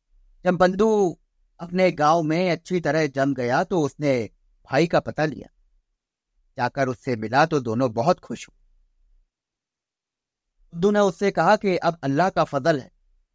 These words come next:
चलो मेरे साथ और दीवानी संभालो। मैं चाहता हूं कि तुम्हारी शादी अपनी साली से करा दूं,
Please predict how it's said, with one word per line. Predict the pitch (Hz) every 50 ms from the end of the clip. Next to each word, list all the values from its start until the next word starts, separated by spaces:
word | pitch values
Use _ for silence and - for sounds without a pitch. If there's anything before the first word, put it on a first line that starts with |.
| _ _ _ _ -
चलो | 151 151 165 156 - _ _ _ _ _ _ _ _ _ _ _ _ _ _
मेरे | 143 151 160 156 139
साथ | - - 135 143 165 180 - 170 147 123 113 104 - _ _ _ _ _
और | - 135 143 135
दीवानी | 123 107 120 110 110 127 143 160 151
संभालो। | - 113 98 - 165 - _ _ _ _ _ _ _ _ _ _ _ _ _ _ _ _ _ _ _ _ _ _ _ _ _ _ _ _ _ _ -
मैं | 170
चाहता | 165 175 170 170 165 202
हूं | 185 185 208
कि | 185 196
तुम्हारी | 180 - 160 156 151 156 165 175
शादी | - - 151 147 156 196 196
अपनी | 180 - 160 165 156
साली | - - 135 139 165 190
से | 180 175 156
करा | - 139 123 113 110
दूं, | 104 107